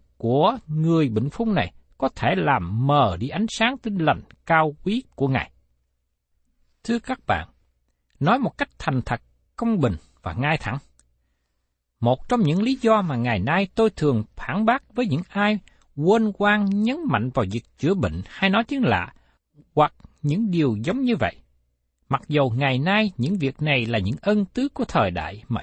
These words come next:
chúng ta đang sống. Nhưng ở đây, chúng ta trở lại việc đặt cái cài trước con trâu. Trước đây ít lâu có người đã nói với tôi rằng,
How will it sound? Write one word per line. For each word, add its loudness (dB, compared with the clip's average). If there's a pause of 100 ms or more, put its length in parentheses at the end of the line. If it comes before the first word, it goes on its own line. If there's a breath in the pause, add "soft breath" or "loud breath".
chúng -2
ta 2
đang 0
sống. 0 (1080)
Nhưng 2
ở 4
đây, 0 (340)
chúng -2
ta 0 (100)
trở 2
lại -2 (220)
việc -4 (720)
đặt -2 (120)
cái 0
cài 0 (300)
trước -2
con 0
trâu. 2 (1300)
Trước -2
đây 4
ít 0
lâu 6
có -6
người 2
đã -2
nói 0
với -4
tôi 2
rằng, -2